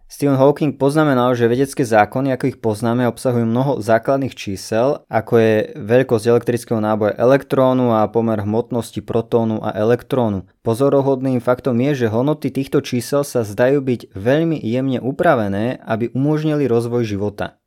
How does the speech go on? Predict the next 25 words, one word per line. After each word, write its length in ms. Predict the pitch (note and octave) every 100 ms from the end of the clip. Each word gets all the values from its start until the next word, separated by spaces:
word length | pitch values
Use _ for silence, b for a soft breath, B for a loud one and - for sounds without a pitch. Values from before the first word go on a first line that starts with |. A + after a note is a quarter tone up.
| _ -
Ide 160 | A#2+ A#2+
tu 80 | B2
napríklad 400 | A#2+ A#2 B2 A#2+
o 80 | A#2
fyzikálne 480 | A#2+ A2+ A#2+ A2+
sily, 320 | A2 - C#3 A2+
ako 240 | G2+ G#2+
sú 160 | - G2
gravitácia, 800 | A2 B2 C3+ A2+ A2 - A2 G2+
silná 400 | - B2 A#2 G#2+
interakcia, 560 | G#2 G#2 G2+ - G#2
slabá 400 | G2+ - A#2+ A2+
interakcia, 640 | A2 G#2+ G2+ G2 - A2 -
elektromagnetická 1040 | A#2 B2 - B2+ A2+ A2 G#2+ A2 - G#2+ G2
sila, 320 | - G#2 G2 G2+ B
rýchlosť 400 | A#2+ B2 B2 A2+
rozpínania 720 | A2+ B2 - C3 A#2+ A#2 G#2+ G2+
vesmíru 720 | G#2 - G#2 G2+ G2 G2 G2+ D#3+
a 240 | F#2+ F#2+
podobne. 480 | G#2 G#2 A2+ G#2 G2 b b b
Niektoré 400 | A#2+ A#2+ - B2+
hodnoty 320 | B2+ C3+ C3+
musia 320 | B2+ B2 C3+
byť, 240 | A#2+ A#2+ A#2+
e, 40 | B2